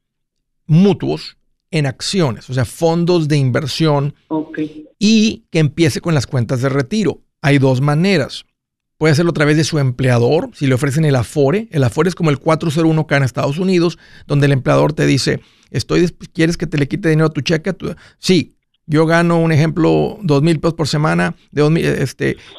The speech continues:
Speaker 1: quítamele doscientos pesos y ponlos en el Afore", y a veces te le igualan también el, el, el empleador. Si no está trabajando para algún empleador que le ofrezca, puede abrir una cuenta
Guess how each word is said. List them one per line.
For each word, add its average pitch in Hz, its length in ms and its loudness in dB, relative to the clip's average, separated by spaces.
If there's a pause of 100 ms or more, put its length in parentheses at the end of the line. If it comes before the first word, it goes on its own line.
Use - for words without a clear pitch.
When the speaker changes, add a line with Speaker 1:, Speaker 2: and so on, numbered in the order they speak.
Speaker 1:
quítamele 147 840 2
doscientos 160 520 0
pesos 175 400 -2
y 165 100 -2
ponlos 151 320 0
en 143 80 2
el 131 100 2
Afore", 170 480 -2
y 156 220 2
a 147 80 0
veces 147 360 0 (220)
te 151 120 2
le 143 100 4
igualan 147 600 2
también 123 440 -4 (440)
el, - 200 -8
el, 151 140 -4
el 143 180 2
empleador. 139 360 -2 (760)
Si 165 200 0
no 165 120 0
está 214 140 -2
trabajando 180 500 2
para 151 160 2
algún 151 220 0
empleador 151 360 0
que 151 60 -4
le 143 60 2
ofrezca, 151 380 -2 (320)
puede 165 160 2
abrir 170 140 4
una 170 160 2
cuenta 147 440 -2